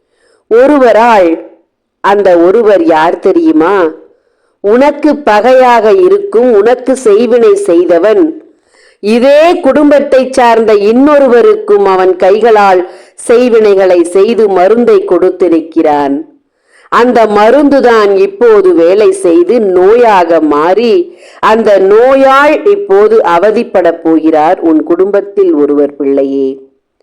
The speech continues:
அவர் யார் என்பதை கட்டாயம் நீ தெரிந்து கொள்வாய். எந்த காரணத்தால் செய்வினை செய்யப்பட்டது தெரியுமா? உதவி கேட்டு.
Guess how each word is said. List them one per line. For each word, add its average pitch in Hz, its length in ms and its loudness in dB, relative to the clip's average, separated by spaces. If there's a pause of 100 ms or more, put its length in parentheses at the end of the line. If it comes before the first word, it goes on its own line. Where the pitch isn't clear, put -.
(520)
அவர் 170 220 0
யார் 165 360 0
என்பதை 185 480 2 (400)
கட்டாயம் 302 800 0
நீ 240 240 0
தெரிந்து 233 440 0
கொள்வாய். 151 580 0 (640)
எந்த 202 340 0
காரணத்தால் 240 880 2
செய்வினை 240 480 0
செய்யப்பட்டது 226 840 0
தெரியுமா? 220 540 0 (840)
உதவி 254 540 0
கேட்டு. 170 460 -2